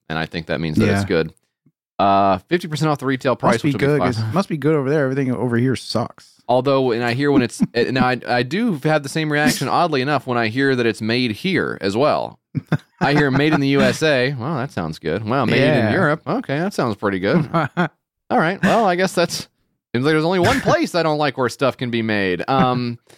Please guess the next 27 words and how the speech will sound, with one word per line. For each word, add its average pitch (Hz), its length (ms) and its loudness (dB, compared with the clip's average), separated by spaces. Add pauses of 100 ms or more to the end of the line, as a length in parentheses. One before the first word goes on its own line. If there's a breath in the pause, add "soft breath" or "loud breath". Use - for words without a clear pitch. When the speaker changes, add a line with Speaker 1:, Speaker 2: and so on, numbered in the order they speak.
(120 soft breath)
Speaker 1:
<laughs> - 320 -20
the 160 80 2
ultimate 233 320 0
solution 170 380 0
to 135 60 -2
kitchen 135 280 -2
chaos, 131 440 2
I 156 200 0
actually 156 460 -4
would 113 180 -4
say 117 220 0
this 117 200 -2
is 110 140 -2
the 113 160 0
most 107 340 0
chaotic 101 560 0
thing 95 260 -6
that 85 100 -4
you 87 120 -4
could 85 140 -4
possibly 85 460 -2
have 78 260 -2
in 85 140 -6
your 76 120 -6
kitchen, - 420 -10
is 82 120 -6
my 71 380 -2